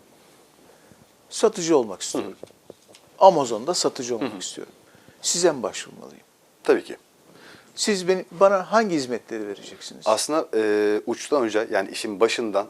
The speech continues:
Speaker 2: sonuna kadar tamamen yanınızda olabiliyoruz. Nedir aslında? Doğru vergilendirilme, e, yöntemlerini önce size bulup,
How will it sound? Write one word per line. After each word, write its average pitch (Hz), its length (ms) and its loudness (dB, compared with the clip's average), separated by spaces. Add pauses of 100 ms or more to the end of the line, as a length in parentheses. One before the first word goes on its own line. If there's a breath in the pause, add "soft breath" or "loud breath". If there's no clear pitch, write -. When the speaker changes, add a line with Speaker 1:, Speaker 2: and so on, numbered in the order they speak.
Speaker 2:
sonuna 113 400 -6
kadar 110 260 -2
tamamen 110 300 0
yanınızda 95 340 -6
olabiliyoruz. 85 380 -2
Nedir 98 180 -4
aslında? 78 440 -4 (400 soft breath)
Doğru 123 340 6
vergilendirilme, 101 920 2 (260)
e, 92 60 -8 (460)
yöntemlerini 95 680 -4
önce 95 220 -8
size 113 300 -6
bulup, 110 180 -8